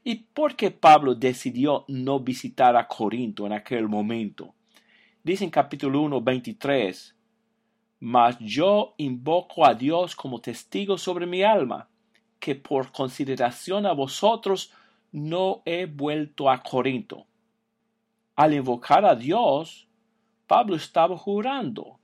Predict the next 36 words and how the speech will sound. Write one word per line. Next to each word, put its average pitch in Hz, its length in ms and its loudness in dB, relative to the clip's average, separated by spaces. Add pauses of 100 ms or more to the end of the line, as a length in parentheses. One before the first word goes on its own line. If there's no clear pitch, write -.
que 156 180 -6
fue 233 560 -6
para 127 240 -2
el 127 120 -8
bienestar 175 540 -4
de 175 220 2
ellos 135 380 0
que - 320 -10
él 170 280 -4
no 151 140 -2
les 143 240 -2
visitó 135 640 -6
en 123 80 -10
aquel 123 480 -6
tiempo. 120 560 -6 (680)
Creo 269 320 -4
que 160 120 2
habría 156 320 0
tenido 151 360 -2
en 143 120 -2
mente 160 240 -6
lo 139 180 0
mismo 160 360 -4
que 139 140 -2
dijo 156 220 -2
en 143 60 -6
su 139 160 -10
primera 165 420 -4
carta, - 380 2
capítulo 139 480 -4
cuatro, 160 440 0
veintiuno. 156 720 -4 (220)
Dijo 180 260 0
ahí, 190 480 4 (460)
"¿Qué 220 220 -2
queréis? 202 580 0